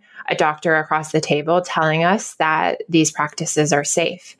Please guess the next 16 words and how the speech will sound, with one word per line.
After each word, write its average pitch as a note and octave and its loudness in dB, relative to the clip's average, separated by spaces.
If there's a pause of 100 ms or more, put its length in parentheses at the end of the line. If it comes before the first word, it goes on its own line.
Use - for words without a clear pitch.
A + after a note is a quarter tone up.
And D#3+ 0
it E3 2
takes F#3+ 0
so E3 2
much E3+ -2
courage. E3+ 0
I E3+ 2
know E3 0
from E3 -2
my D#3 0
own D#3 2
experience D#3+ 0
of E3+ 0
even D#3+ 0
today D#3 0
getting D#3 0